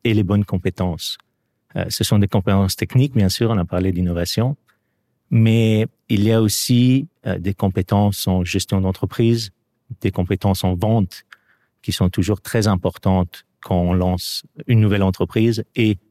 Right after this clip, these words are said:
une nouvelle startup, bien sûr. Et finalement, le financement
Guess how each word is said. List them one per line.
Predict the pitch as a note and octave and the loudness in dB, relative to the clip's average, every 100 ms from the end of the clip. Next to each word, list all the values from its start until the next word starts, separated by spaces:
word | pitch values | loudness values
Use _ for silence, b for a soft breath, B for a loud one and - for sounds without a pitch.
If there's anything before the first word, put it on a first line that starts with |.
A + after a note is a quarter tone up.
| - | -2
une | F#2 | 0
nouvelle | F#2 F2 | 2 0
startup, | E2 - - - - _ - | -4 -8 -10 -8 -8 _ -16
bien | F#2 | -12
sûr. | - D2+ - b b b b b b | -10 -12 -16 b b b b b b
Et | - | -4
finalement, | G#2+ B2 A2+ A2+ A#2 B2+ C3+ A#2 | 0 2 4 4 4 4 2 -2
le | A2+ G2 F#2+ F#2+ F#2 F2+ | -2 2 4 4 2 0
financement | - G2 G2 - A#2 A2 | 0 2 2 2 2 2